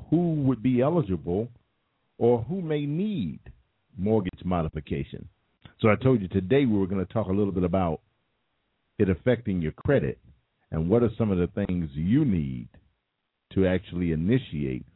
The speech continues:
a mortgage modification. Also, you gotta make sure you tune in this weekend. We're gonna have our special guest on. Not gonna tell you who it is, not yet. But we're gonna have our special guest on. If you have any questions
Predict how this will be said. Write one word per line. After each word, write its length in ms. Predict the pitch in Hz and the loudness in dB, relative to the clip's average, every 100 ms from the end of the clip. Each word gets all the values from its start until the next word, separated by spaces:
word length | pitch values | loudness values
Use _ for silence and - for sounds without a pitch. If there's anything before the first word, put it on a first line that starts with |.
| _ 85 | _ 0
a 60 | |
mortgage 400 | 92 101 90 80 | 4 4 2 -2
modification. 760 | 90 78 71 71 101 85 - 62 _ - - | -2 -2 -4 -4 -2 -2 -4 -12 _ -20 -2
Also, 480 | 185 175 - 101 127 _ - | 0 2 2 0 -2 _ -2
you 100 | 113 | 2
gotta 180 | 190 | 2
make 180 | 196 170 - | 0 -2 -4
sure 100 | 165 | -4
you 400 | 127 110 92 92 - | 0 2 2 -2 -2
tune 220 | 175 170 156 | 0 2 2
in 180 | 127 120 | 2 2
this 160 | 113 | 2
weekend. 480 | 92 151 - 87 87 | 2 0 -2 -6 -2
We're 120 | 101 | -2
gonna 240 | 107 117 104 | 0 -2 -2
have 560 | 120 123 113 107 95 - | -2 -2 2 0 -2 -6
our 280 | 98 98 90 - | -2 0 -2 -2
special 380 | - 117 - 82 | 0 0 0 -6
guest 420 | 78 120 131 - 78 | -2 0 0 -2 -6
on. 280 | 78 90 90 - _ - | -4 -6 -8 -20 _ -10
Not 140 | 76 | -6
gonna 140 | 80 80 | -4 2
tell 160 | 101 | 4
you 180 | 92 92 | 4 6
who 60 | 92 | 6
it 100 | 107 | 4
is, 240 | 117 92 - | 2 0 -6
not 240 | - 71 | -10 -4
yet. 280 | 85 131 110 _ _ _ _ _ _ _ - | 2 0 0 _ _ _ _ _ _ _ -2
But 140 | 117 | 0
we're 60 | 135 | 2
gonna 200 | 143 127 | 2 4
have 160 | 117 | 4
our 160 | 110 98 | 2 0
special 340 | - 113 - 87 | -2 -4 -4 -2
guest 320 | 117 120 - | 0 0 -2
on. 200 | 90 90 | -4 -2
If 160 | 80 73 | -4 -6
you 160 | 147 | -2
have 260 | 123 120 92 | 0 0 0
any 200 | 127 135 | -2 -4
questions 760 | - 139 120 - 67 53 - | -2 -2 -2 -6 -12 -12 -16